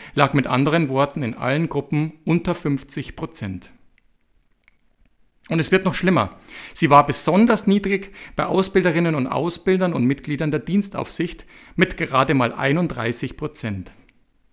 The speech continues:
Am besten schnitten noch die Grundschülerinnen und Grundschüler ab,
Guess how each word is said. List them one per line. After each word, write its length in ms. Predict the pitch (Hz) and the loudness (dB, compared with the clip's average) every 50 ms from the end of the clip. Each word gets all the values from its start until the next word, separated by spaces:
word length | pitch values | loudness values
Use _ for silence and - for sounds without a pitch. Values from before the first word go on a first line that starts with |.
| _ _ _ _ _ _ _ _ _ _ _ _ _ - | _ _ _ _ _ _ _ _ _ _ _ _ _ -6
Am 140 | - 120 120 | -2 -2 2
besten 340 | - 175 220 - - 254 226 | 6 6 6 8 8 8 8
schnitten 360 | - - 202 202 202 190 165 | 8 8 6 6 6 4 4
noch 180 | 160 160 - - | 4 4 2 0
die 220 | - 135 120 - | -4 -6 -6 -6
Grundschülerinnen 720 | - - 139 185 240 262 254 254 240 220 208 202 190 170 143 | -4 2 6 6 6 6 6 6 4 6 6 4 4 4 4
und 160 | 123 120 120 | 2 2 0
Grundschüler 560 | - 151 190 240 262 254 - 160 135 120 113 | 0 2 4 4 4 4 2 0 0 0 0
ab, 320 | - - - - - - | 0 -2 -4 -4 -8 -16